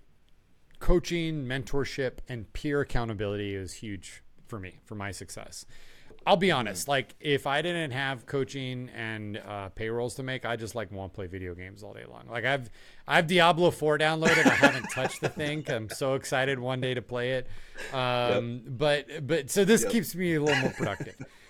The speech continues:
Speaker 1: But the reason is, is, like, like, like, these groups, and I'll come back to, like, how to find one or what, what to choose. They've always pushed me and held me more accountable
Speaker 2: Mm.
Speaker 1: than I would just by myself. 'Cause often, especially when you launch your own thing,
Speaker 2: Sure.
Speaker 1: you're just kinda alone,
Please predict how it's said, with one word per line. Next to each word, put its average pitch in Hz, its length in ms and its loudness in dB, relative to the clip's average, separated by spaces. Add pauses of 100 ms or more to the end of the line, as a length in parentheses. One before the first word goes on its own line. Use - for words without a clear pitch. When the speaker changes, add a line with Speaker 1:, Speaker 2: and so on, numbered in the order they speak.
(120)
Speaker 1:
But 160 220 4
the 190 100 4
reason 240 440 4
is, 160 220 0
is, 135 140 -4
like, 131 340 -2 (160)
like, 127 320 -4 (340)
like, 127 300 -4
these 202 360 -2
groups, 120 760 -4 (140)
and 131 100 -8
I'll 120 60 -2
come 160 200 -6
back 147 220 -2
to, 135 100 -6
like, 110 200 -6
how 131 140 -6
to 127 80 -6
find 113 260 -8
one 104 100 -8
or 101 100 -8
what, 101 240 -6
what 113 160 -8
to - 60 -14
choose. 143 300 -4 (300)
They've 135 180 -2
always 190 520 0
pushed - 400 -2
me 147 240 -8
and 120 100 -8
held 120 180 -4
me 123 120 -6
more 113 200 -6
accountable 107 580 -6
Speaker 2:
Mm. 101 60 -8
Speaker 1:
than 104 140 -6
I 107 80 -6
would 101 220 -8
just 95 240 -14
by 101 100 -10
myself. 95 480 -10
'Cause 120 160 -10
often, 120 460 -4 (680)
especially 139 380 -6
when 120 140 -4
you 110 80 -6
launch 110 220 -8
your 107 80 -6
own 90 60 -10
thing, 170 140 -10
Speaker 2:
Sure. 135 100 -6
Speaker 1:
you're 110 80 -6
just 107 200 -10
kinda 98 340 -10
alone, 95 380 -10